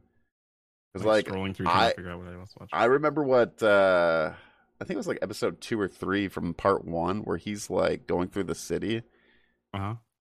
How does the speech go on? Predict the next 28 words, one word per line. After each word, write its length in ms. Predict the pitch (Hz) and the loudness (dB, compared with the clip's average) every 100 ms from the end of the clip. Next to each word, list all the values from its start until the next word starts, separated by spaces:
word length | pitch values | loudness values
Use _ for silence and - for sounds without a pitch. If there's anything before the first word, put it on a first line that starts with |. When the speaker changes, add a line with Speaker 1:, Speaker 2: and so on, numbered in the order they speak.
| _ | _
Speaker 1:
That 200 | 90 98 | 2 4
scene 380 | - - 104 98 | 2 2 4 4
where, 100 | 95 | 4
like, 220 | 90 85 85 | 4 4 2
he's, 160 | 95 | 0
like, 140 | 95 87 | 0 2
going 260 | 87 95 | 2 2
under, 380 | 82 90 90 90 | 2 0 2 2
like, 140 | 85 85 | 2 0
a 80 | |
wagon 420 | 80 85 90 92 92 | 2 4 4 2 0
thing, 340 | - 95 92 | 0 2 2
and, 100 | 90 | 0
like, 160 | 85 87 | -2 -2
this, 180 | 98 - | -8 -2
the 200 | 98 - | 0 2
animation 600 | 92 85 82 92 - 98 | 2 2 0 -2 -2 -4
and 120 | 101 | -4
shit. 220 | - - - | -6 -6 -4
I 60 | |
was 100 | 90 | -4
like, 140 | 87 - | -4 -6
"Oh 120 | 101 | -8
my 280 | 104 107 - - - | -8 -8 -10 -14 -12
God, 500 | - 107 110 113 107 | -8 -6 -6 -8 -6
dude." 440 | 107 110 120 - - | -6 -6 -6 -6 -6
<laughs> 80 | - | -4
Like, 520 | 156 151 117 - _ | -4 -2 -2 -2 _